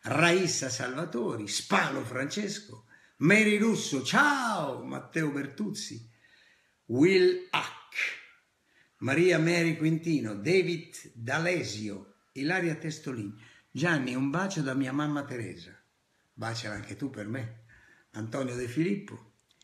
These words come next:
Ilenia Sarcinella, Giuseppino Oliva, Enzo Riccio, Francesco O. Oh, con sti occhiali si vede benissimo, ma senza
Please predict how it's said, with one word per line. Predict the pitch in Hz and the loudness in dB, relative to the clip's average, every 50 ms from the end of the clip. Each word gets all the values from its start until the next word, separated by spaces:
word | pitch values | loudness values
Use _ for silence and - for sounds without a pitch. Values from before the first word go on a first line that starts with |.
| _ _ _ _ _ _ _ - | _ _ _ _ _ _ _ -6
Ilenia | - 117 123 147 143 139 139 131 120 | -4 -4 -2 -2 -2 -2 -4 -4 -4
Sarcinella, | 117 - 123 120 117 117 - - - 139 156 185 190 170 131 110 101 101 | -6 -4 -4 -6 -6 -6 -8 -6 -4 -2 -2 -2 -2 -4 -4 -6 -8 -10
Giuseppino | 98 104 104 104 113 113 - - 131 120 113 117 | -10 -10 -10 -8 -8 -10 -8 -8 -8 -6 -6 -6
Oliva, | 127 151 175 175 120 107 104 104 | -4 -4 -4 -4 -4 -6 -6 -6
Enzo | 104 117 127 131 131 117 113 - - - 113 113 110 113 | -6 -6 -6 -6 -6 -8 -8 -8 -10 -8 -8 -8 -8 -6
Riccio, | 143 170 165 156 - - _ - - - - - 107 98 98 - | -6 -6 -6 -6 -10 -18 _ -14 -12 -10 -10 -8 -10 -12 -12 -14
Francesco | - - - 123 117 113 113 131 147 117 - - - 127 | -18 -14 -12 -10 -8 -8 -6 -8 -8 -8 -10 -10 -10 -6
O. | 135 147 151 143 113 113 - - - - - - - - | -4 -4 -4 -4 -6 -8 -12 -18 -20 -20 -20 -20 -12 -6
Oh, | - 175 - - | -4 -4 -4 -4
con | - 131 | -6 -10
sti | - - 151 | -8 -8 -8
occhiali | 143 - - 202 233 214 165 | -8 -8 -8 -8 -6 -6 -6
si | 113 - 107 | -8 -8 -8
vede | 117 110 104 107 | -8 -8 -8 -8
benissimo, | 104 104 101 92 85 - - - 107 101 | -10 -10 -12 -12 -14 -16 -16 -14 -12 -10
ma | 110 110 101 | -10 -10 -10
senza | - - - - 185 190 208 214 - - - 214 | -10 -8 -8 -6 -4 -4 -4 -4 -6 -10 -12 -12